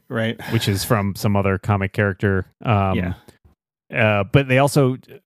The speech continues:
Speaker 2: people are suggesting it's also intended to be a, draw a more direct connection between her and Captain Marvel,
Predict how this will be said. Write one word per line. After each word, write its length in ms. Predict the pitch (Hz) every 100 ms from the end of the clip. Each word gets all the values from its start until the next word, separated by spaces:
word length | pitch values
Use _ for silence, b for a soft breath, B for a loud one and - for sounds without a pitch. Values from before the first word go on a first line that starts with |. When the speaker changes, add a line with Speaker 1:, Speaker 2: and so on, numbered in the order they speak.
| _ _ -
Speaker 2:
people 260 | - 123 120
are 140 | 110
suggesting 460 | 104 107 101 - 104
it's 120 | 95
also 300 | 98 - 95
intended 460 | 101 - 110 104 95
to 100 | 104
be 280 | 95 98 98
a, 400 | 92 90 87 85 _ _ _ _ - 131 95
draw 300 | 127 147 147
a 120 | 135
more 260 | 127 139
direct 540 | 127 131 104 123 - -
connection 520 | - 113 110 - 110
between 300 | 98 - 104
her 240 | 78 104 101
and 260 | 101 92
Captain 340 | - 101 - 90
Marvel, 460 | 92 80 80 80